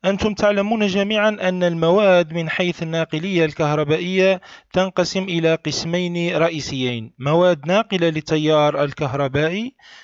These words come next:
مثل المعادن أو الفلزات بصفة عامة، وأخرى عازلة مثل المواد البلاستيكية والزجاج والخزفيات وغيرها، حيث ناقليتها الكهربائية هنا تكون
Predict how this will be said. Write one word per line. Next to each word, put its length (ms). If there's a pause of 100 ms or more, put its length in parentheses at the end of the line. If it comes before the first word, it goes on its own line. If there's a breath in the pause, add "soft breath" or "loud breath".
(120)
مثل 240
المعادن 920
أو 200
الفلزات 680
بصفة 460
عامة، 480 (400 loud breath)
وأخرى 680
عازلة 880
مثل 380
المواد 540
البلاستيكية 960
والزجاج 840
والخزفيات 1000 (880)
وغيرها، 640 (420 loud breath)
حيث 340
ناقليتها 840
الكهربائية 760
هنا 260
تكون 720